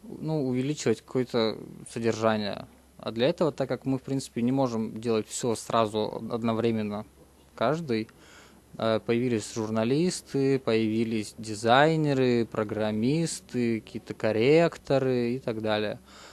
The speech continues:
А, ну, так как мы там втроём работали на энтузиазме, эти люди остальные, они, ну, им надо там кормить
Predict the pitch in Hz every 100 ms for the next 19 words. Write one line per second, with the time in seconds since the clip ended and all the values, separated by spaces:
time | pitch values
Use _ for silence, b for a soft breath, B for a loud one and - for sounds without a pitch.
0 | B B - 113 120 120 117 - - _
1 | _ _ _ - - - 143 135 151 151
2 | 151 - 143 147 160 127 113 - 123 127
3 | 113 110 113 190 226 196 151 135 131 117
4 | 123 120 113 110 117 113 170 190 165 190
5 | 131 113 - 127 120 120 107 107 147 185
6 | 135 - - - - - 135 143 127 127
7 | 113 110 - 117 113 110 -